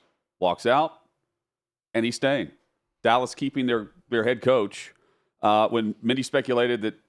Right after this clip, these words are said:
Jerry was gonna, uh, Jerry Jones was gonna part ways, tired of having success but not reaching greatness. Back-to-back-to-back twelve-win seasons. And in this case, they lose at home after winning sixteen straight games.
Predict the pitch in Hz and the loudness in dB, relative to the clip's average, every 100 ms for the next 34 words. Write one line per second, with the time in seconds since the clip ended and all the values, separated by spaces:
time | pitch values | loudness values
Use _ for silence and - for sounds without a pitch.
0 | _ _ 110 117 117 104 120 110 - _ | _ _ 0 2 2 0 0 -2 -4 _
1 | _ _ - - 107 123 123 120 127 110 | _ _ -8 -8 0 0 2 0 0 -4
2 | 98 - _ _ 123 117 135 131 127 110 | -10 -12 _ _ 0 2 2 4 2 0
3 | - - - 127 131 143 123 117 104 - | -4 -14 -2 2 4 2 2 2 -2 -12
4 | - _ _ _ - 131 127 127 - 151 | -20 _ _ _ 0 0 0 -4 -2 2
5 | 135 113 - - _ _ _ 113 120 110 | 2 0 -6 -18 _ _ _ 0 2 0
6 | - _ _ 117 107 107 101 110 117 90 | -4 _ _ -6 -4 -6 -6 0 0 0
7 | 76 - - - 120 139 - 117 139 131 | -8 -10 -18 -4 0 0 0 0 0 0
8 | 131 113 113 - 113 120 117 120 104 104 | -2 0 0 -2 0 2 2 -4 -2 -4
9 | 90 71 - _ _ _ _ _ _ _ | -4 -8 -12 _ _ _ _ _ _ _
10 | 117 117 113 107 110 127 156 123 95 107 | 2 2 0 -2 -2 0 0 0 0 -2
11 | - - - _ _ 113 107 120 131 120 | -10 -20 -20 _ _ 0 2 0 0 -2
12 | 113 110 127 131 87 98 101 107 110 95 | 0 0 0 0 0 -4 -2 -2 -2 -4
13 | - - - - 127 101 - 117 120 95 | -6 -6 -6 -4 -4 -4 -4 -2 -2 -2
14 | 95 71 69 | -4 -6 -12